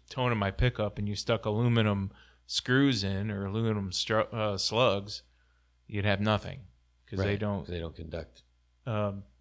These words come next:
Speaker 2: magnet-, mag-, magnets.
Speaker 1: not very well, no.
Speaker 2: No.
Speaker 1: Hardly at all. Or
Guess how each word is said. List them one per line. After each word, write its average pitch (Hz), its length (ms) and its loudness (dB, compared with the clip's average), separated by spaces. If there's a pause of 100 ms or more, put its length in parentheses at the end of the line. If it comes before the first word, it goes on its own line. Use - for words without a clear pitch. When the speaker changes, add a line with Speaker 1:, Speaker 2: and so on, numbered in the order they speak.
(320)
Speaker 2:
magnet-, 90 540 -12
mag-, 90 280 -12 (480)
magnets. - 600 -10
Speaker 1:
not 117 240 4
very 110 200 4
well, 101 240 2
no. 92 440 -4
Speaker 2:
No. 87 180 -4 (240)
Speaker 1:
Hardly 107 320 -4
at 95 80 -8
all. 95 320 -8 (1200)
Or 98 560 -2